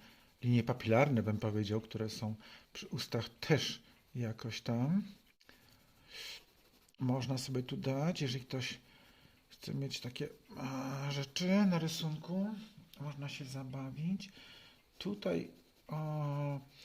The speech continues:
mamy tak, że najczęściej dolna warga jest oświetlona, a górna w partii cienia. To znaczy, jeżeli przy takim naturalnym oświetleniu najczęściej spotykanym, że jest gdzieś tam z góry,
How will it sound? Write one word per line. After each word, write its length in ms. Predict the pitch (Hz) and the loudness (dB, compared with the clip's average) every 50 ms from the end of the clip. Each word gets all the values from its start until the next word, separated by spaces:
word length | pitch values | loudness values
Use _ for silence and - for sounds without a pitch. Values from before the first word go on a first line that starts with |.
| - - - - - - - _ - | -20 -20 -20 -20 -20 -20 -12 _ 0
mamy 200 | 131 165 220 226 | 4 4 4 4
tak, 360 | 226 - 196 202 185 143 120 | 4 6 6 8 8 6 6
że 60 | 127 | 4
najczęściej 760 | 139 147 143 - - 165 214 196 - - 170 165 160 147 143 | 4 2 2 2 2 4 4 4 2 2 2 2 2 2 2
dolna 340 | 131 151 175 202 196 180 160 | 4 6 6 6 6 6 4
warga 260 | 160 170 170 160 165 | 4 4 4 6 6
jest 240 | 156 151 - - - | 6 4 2 -2 -2
oświetlona, 880 | 151 143 - - - 147 139 - 139 139 135 139 147 156 160 175 - - | -2 -2 -2 -4 -4 -4 -4 -2 -2 -2 0 0 0 0 0 0 0 -2
a 100 | 143 127 | -2 -2
górna 640 | 131 131 135 143 147 151 143 131 156 165 165 165 - - - - - - - _ | -2 -2 -4 -2 -2 -2 -2 -2 -2 -2 -2 -4 -8 -12 -18 -20 -20 -20 -20 _
w 80 | - | -16
partii 360 | - - 151 151 151 - - - | -2 0 0 0 0 -2 -6 -4
cienia. 400 | - - 175 156 127 123 - - - - - - - - - - | 0 2 4 4 4 2 0 -4 -12 -18 -14 -10 -8 -8 -8 -8
To 100 | - 139 | -8 -8
znaczy, 360 | 127 131 131 131 127 - 143 143 | -6 -6 -6 -6 -4 -4 -4 -2
jeżeli 300 | 135 131 143 139 127 131 - - - - - - _ - | -2 -2 -2 -4 -4 -6 -10 -16 -20 -20 -20 -20 _ -16
przy 100 | - - | -10 -6
takim 220 | - 139 - 143 | -6 -4 -2 -2
naturalnym 540 | 139 131 135 151 147 156 170 180 175 165 165 | -2 -2 0 0 0 2 2 4 2 2 0
oświetleniu 760 | - 131 123 - - 151 143 147 143 156 160 165 160 147 143 | 0 -2 -4 -4 -4 -6 -4 -2 0 2 4 4 4 4 2
najczęściej 800 | 147 147 147 147 147 - - 165 165 165 165 165 165 - 151 143 | 2 2 2 0 -2 0 2 4 4 6 4 4 2 -2 -4 -6
spotykanym, 720 | - - - 135 - - 139 139 - 139 135 135 139 143 143 - - - - - | -6 -6 -8 -8 -6 -6 -8 -4 -2 -2 0 0 0 0 -2 -4 -10 -16 -18 -8
że 100 | - 208 | -4 -2
jest 120 | 208 196 180 | 0 0 2
gdzieś 200 | 196 202 202 - | 2 0 0 0
tam 180 | - 165 147 | -2 -2 -2
z 100 | 139 135 | -4 -4
góry, 340 | 139 143 156 156 147 143 139 | -4 -2 -2 0 0 0 0